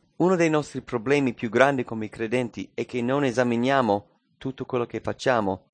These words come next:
alla luce della verità di Dio. Facciamo tante cose perché abbiamo sempre fatto così, senza aver mai veramente esaminato se una data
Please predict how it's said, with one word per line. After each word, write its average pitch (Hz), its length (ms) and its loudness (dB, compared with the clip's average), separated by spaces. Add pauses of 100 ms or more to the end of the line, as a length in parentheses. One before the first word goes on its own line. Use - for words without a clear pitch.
(120)
alla 123 200 0
luce 113 340 -6
della 101 200 -2
verità 92 360 -6
di 87 120 -8
Dio. 87 340 -10 (680)
Facciamo 220 380 8
tante 269 420 4
cose 120 360 6
perché - 160 -2
abbiamo 208 280 4
sempre 214 300 0
fatto 226 360 2
così, 175 340 -4 (1700)
senza 175 360 -2
aver 160 180 4
mai 170 360 4
veramente 135 400 2
esaminato 135 560 0
se 117 340 0 (340)
una 135 260 2
data 127 540 4